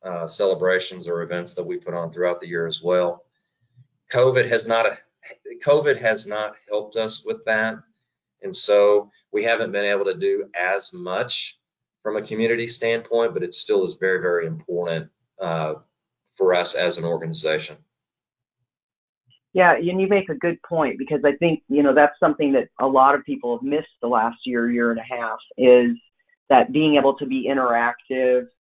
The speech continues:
Speaker 2: being with each other. I mean, I always worry times when people say millennials don't wanna have relationships and they just wanna be technology, and that's not the case. Um, in a lot of places,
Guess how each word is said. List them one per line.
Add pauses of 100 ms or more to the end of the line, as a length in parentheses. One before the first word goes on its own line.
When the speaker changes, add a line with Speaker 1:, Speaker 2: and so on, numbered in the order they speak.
(280)
Speaker 2:
being (300)
with
each
other. (1600)
I
mean, (340)
I
always (720)
worry (480)
times
when
people (100)
say
millennials
don't (160)
wanna
have
relationships
and
they
just
wanna
be
technology,
and
that's
not
the
case. (760)
Um, (240)
in
a
lot
of (420)
places,